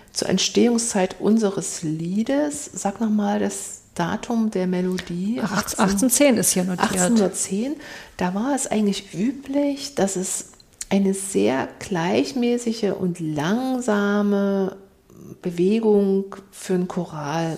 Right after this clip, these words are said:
Speaker 1: gab. Also das war typisch, es war ein Wesensmerkmal des Singens, dass man langsam und sehr gleichmäßig singt und es, es gab auch so die Formulierung, dass das eine edle Einfachheit, Schlichtheit und Würde hatte.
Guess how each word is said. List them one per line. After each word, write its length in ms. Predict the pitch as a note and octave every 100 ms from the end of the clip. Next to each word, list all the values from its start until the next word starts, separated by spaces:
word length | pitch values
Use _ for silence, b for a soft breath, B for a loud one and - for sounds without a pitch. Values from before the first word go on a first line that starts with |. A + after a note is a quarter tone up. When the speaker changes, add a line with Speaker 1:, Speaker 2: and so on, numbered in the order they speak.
| -
Speaker 1:
gab. 440 | A#2+ G#2+ G2+ -
Also 180 | D#3+ E3+
das 180 | E3 -
war 220 | F3+ -
typisch, 720 | - A#3+ D#4 C4 A#3 C#4+ - B B B B B
es 120 | -
war 80 | E3+
ein 180 | F#3 F3+
Wesensmerkmal 880 | G3 D4 C#4 A3 G3 F#3+ G3 G#3 F#3+
des 260 | F3 -
Singens, 440 | F3+ G#3 C#4 C4+ -
dass 180 | F#3+ -
man 260 | D#3 D#3+
langsam 600 | D#3+ D#3 A#3 D4+ - C4+
und 100 | F#3
sehr 140 | E3+ G#2+
gleichmäßig 680 | - E3 A3+ - B3 B3+ -
singt 340 | - A#3+ C4
und 200 | G3 F#3+ B B B B
es, 300 | - E3+ -
es 160 | F3 -
gab 240 | F#3 G3+
auch 60 | G3
so 160 | -
die 100 | G3
Formulierung, 680 | F#3+ G3+ F#3+ F#3 G3+ A3+ G3
dass 180 | E3+ F3+
das 160 | F#3 -
eine 160 | E3+ B B B _ -
edle 600 | F#3+ A#3+ A#3+ G3 D3+ -
Einfachheit, 960 | G#3 C#4 C#4 G3 G3 - F#3 F#3 F#3
Schlichtheit 760 | - - G3+ - - F#3 F3+ F3+
und 300 | F3 E3 D#3+
Würde 360 | E3 F3+ E3 E3
hatte. 360 | - - -